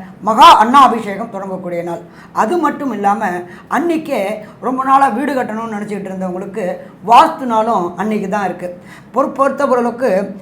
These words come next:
வாஸ்து நாள்ல ஆரம்பிக்கும் பொழுது எந்த தடங்களும் தாமதமும் வராது. சரி சாமி, அதுல எந்த நேரத்துல பண்ணலாம் அப்படின்னாக்க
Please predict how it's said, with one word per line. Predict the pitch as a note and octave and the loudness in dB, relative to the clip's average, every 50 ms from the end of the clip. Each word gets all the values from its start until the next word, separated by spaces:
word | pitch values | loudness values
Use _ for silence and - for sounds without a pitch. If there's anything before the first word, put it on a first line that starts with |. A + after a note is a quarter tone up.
| - - - G3+ | -12 -2 2 4
வாஸ்து | A#3+ D4 D4 D4 - D4 C4+ B3+ | 6 6 4 2 -2 -2 2 4
நாள்ல | B3 A#3+ A#3+ A3+ G#3 G#3 | 4 4 6 6 6 6
ஆரம்பிக்கும் | A3+ A#3 A#3 A3+ A3+ - G#3+ G3 G3 | 6 4 2 0 -6 -6 -6 -4 -4
பொழுது | A3 A3+ A3 D4+ B3+ - - - - - F#3+ A3 A#3+ | -2 -2 -2 -4 -6 -6 -10 -14 -12 -8 -6 -4 -2
எந்த | C#4 D4 D4 B3 C#4 D4 C#4 - G#3+ | -2 -2 -2 0 0 0 0 0 0
தடங்களும் | G#3+ A3+ B3 B3+ A#3+ A#3+ A#3 B3+ C4+ - G#3+ | 0 2 2 2 2 2 2 0 -2 -2 0
தாமதமும் | G#3 G#3 G#3+ G#3 G3+ G#3 A3 G#3+ F#3 F3+ | 0 0 0 -2 -4 -6 -6 -4 -4 -2
வராது. | F#3 F#3+ F#3 F3+ F3+ D#3+ - - - - - | 0 0 -2 -2 -4 -8 -12 -16 -16 -6 0
சரி | C#4 C#4+ C#4 C4 A3+ | 0 2 2 2 2
சாமி, | A#3+ A#3+ C4+ C#4 A#3+ | 2 2 2 2 2
அதுல | A3+ A#3 A3+ G#3 G#3+ | 2 0 0 -4 -4
எந்த | B3 C4+ E4+ D4+ C4+ | -2 0 2 2 4
நேரத்துல | C4 B3 B3 A#3+ A#3 A3 - G3+ | 2 2 0 -2 -4 -4 -4 -4
பண்ணலாம் | G3 G3 G3+ G3+ F#3+ F#3+ F#3+ - - - - - - - - - - | -4 -2 -2 -2 -2 -4 -8 -18 -20 -20 -20 -20 -20 -20 -20 -16 -10
அப்படின்னாக்க | E3+ F3 F3+ F3+ F3+ F3 G3+ | -8 -6 -6 -4 -2 2 2